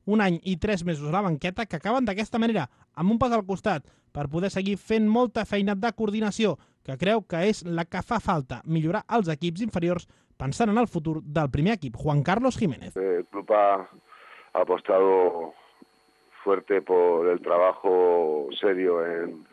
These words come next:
Speaker 2: en el fútbol base del club.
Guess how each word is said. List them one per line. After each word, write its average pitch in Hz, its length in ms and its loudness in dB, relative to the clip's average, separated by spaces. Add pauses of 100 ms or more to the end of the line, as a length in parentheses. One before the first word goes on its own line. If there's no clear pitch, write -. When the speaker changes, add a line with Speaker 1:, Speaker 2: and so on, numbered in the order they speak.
(440)
Speaker 2:
en 85 120 -6
el 78 80 -4
fútbol 80 300 -6
base 92 380 -2 (600)
del 82 220 -6
club. 98 260 -2